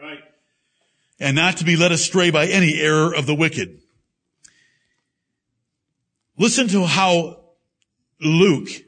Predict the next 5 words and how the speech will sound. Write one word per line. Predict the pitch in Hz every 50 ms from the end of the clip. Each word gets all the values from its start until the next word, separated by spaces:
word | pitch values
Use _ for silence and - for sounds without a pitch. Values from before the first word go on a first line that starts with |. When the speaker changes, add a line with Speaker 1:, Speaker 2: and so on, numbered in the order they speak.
| - 131
Speaker 2:
writes. | 135 139 156 156 143 104 - - - - - - - _ _ _ _ _ _ _ _ _ - _ -
This | 160 165 -
is | 202 196 - 190
his | 185 151 143
introduction. | 180 180 170 147 175 165 160 165 - - 120 - 95 -